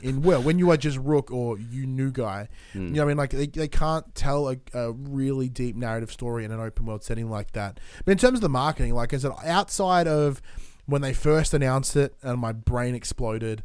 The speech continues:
Speaker 2: Mm.
Speaker 1: to the second, to, to, like, when I played it a couple, couple times at different conventions,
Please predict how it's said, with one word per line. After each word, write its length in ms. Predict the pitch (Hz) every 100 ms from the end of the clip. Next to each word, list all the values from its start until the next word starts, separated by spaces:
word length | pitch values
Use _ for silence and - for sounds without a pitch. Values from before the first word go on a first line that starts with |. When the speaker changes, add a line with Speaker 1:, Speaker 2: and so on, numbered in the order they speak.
| -
Speaker 2:
Mm. 280 | 104 113 87
Speaker 1:
to 120 | 131
the 120 | 120 117
second, 460 | - 131 - 139
to, 260 | 123 127 120
to, 240 | - 139 139
like, 300 | 123 120 -
when 180 | 127 127
I 140 | 123
played 380 | 117 - 123 127
it 140 | 123 -
a 80 | 117
couple, 280 | 127 123 - - -
couple 180 | 123 143
times 280 | 120 120
at 40 | 110
different 200 | 110 113
conventions, 640 | 113 113 113 113 110 -